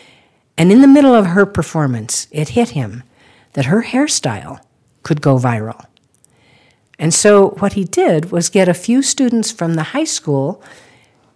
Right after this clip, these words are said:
who were fairly popular and invite them to get this haircut. They had the haircut, and pretty soon he was in business for the whole year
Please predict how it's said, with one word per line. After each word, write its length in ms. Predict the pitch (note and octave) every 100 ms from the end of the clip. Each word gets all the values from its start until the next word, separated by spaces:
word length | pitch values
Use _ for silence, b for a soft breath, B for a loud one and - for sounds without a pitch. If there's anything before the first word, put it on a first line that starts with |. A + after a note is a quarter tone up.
| -
who 100 | -
were 160 | A3+ G#3
fairly 380 | A#3 A#3 G#3+ F#3+
popular 640 | - F4 F4 C3+ A2 C3
and 280 | F3+ G3+ - -
invite 520 | G3 F3+ G#3+ C#4 -
them 260 | C3+ A#2
to 100 | D#3
get 280 | F3+ E3+ E3
this 180 | G3 -
haircut. 540 | - D4 - A#2 - - b b b b b b
They 140 | A#2+
had 240 | C3 C3 A#2+
the 80 | A#2
haircut, 480 | D#3 E3+ B3+ C#4 -
and 220 | D3 C#3+
pretty 200 | A3 C#4+
soon 380 | - D#3 C#3 C#3+
he 240 | - A3
was 180 | A#3 E3+
in 120 | D3+
business 360 | D3 C#3+ C#3+ -
for 160 | B2
the 100 | A2+
whole 340 | - E3 F#3 F#3
year 400 | C#3+ G2+ F2